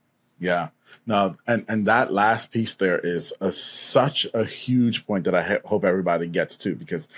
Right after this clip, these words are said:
I know there's some people who are listening and say, "Oh, I asked those scenario type questions and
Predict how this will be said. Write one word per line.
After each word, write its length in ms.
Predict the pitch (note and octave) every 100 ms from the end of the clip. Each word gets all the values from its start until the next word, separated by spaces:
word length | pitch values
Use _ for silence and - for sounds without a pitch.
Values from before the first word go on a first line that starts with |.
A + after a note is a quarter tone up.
| - -
I 100 | B2+
know 320 | A2+ G#2+ G#2
there's 180 | G2 -
some 200 | A#2+ G#2
people 200 | F#2+ G#2
who 60 |
are 40 | G2
listening 240 | G2 G2+
and 80 | -
say, 60 | -
"Oh, 100 | F#3
I 140 | F3 G3+
asked 380 | A#2 D3 C3
those 340 | G#2+ F#2 E2+ - _ -
scenario 540 | - C#3 B2+ A#2+ G#2+
type 240 | - G#2
questions 680 | - G#2 - - D#2+ D2+ - - _ _ -
and 580 | A#2+ G2 G2 F#2+ G2